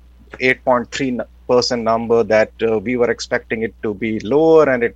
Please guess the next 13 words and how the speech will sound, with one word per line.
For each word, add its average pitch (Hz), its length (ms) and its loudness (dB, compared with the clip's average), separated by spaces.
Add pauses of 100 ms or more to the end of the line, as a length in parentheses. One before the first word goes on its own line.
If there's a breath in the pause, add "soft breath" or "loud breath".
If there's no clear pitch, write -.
went 113 320 -4
up. 139 340 2
And 101 300 -2 (1600 soft breath)
my 214 320 4
best 165 320 2
guess 156 200 0
is 151 100 -8
it 147 180 -8
was 127 160 -2
a 120 80 0
fluke. 180 420 -2
It - 200 -2
will, 123 380 0